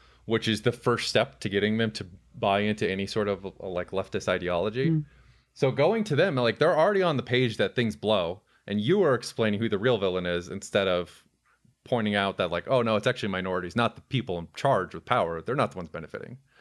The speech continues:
Speaker 1: Right? So, like, I, there's an argument to be made that, like, they're further along the path to being, uh, pulled left than a fucking rich lib is who's making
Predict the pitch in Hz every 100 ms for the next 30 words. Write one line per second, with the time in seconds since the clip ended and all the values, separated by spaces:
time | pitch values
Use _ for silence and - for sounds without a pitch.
0 | _ _ _ _ _ _ 123 123 156 151
1 | 165 139 156 214 202 170 175 143 123 120
2 | 117 120 113 104 101 117 135 135 135 127
3 | 113 107 110 104 98 110 104 98 - 104
4 | 104 101 98 95 _ - - _ 104 92
5 | - 135 110 92 110 - - 98 90 -
6 | _ _ _ - 107 117 113 101 101 110
7 | 104 101 113 92 90 - 98 92 95 95
8 | 95 90 92